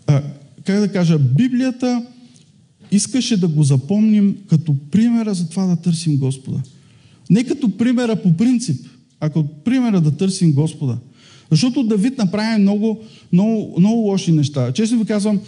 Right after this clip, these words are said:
историята с Вицавей и, а, и Урия е една от най-тъжните истории за мен.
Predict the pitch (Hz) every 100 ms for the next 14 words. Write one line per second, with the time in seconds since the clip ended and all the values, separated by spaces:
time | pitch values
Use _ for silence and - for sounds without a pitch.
0 | - - 156 - 214 240 233 - 185 156
1 | 139 139 - 139 160 220 220 220 - -
2 | - 165 160 151 143 - - - 147 143
3 | 139 143 147 139 139 160 226 226 214 208
4 | 196 - - 156 143 185 214 190 185 180
5 | 180 170 160 143 135 147 131 131 123 117
6 | 117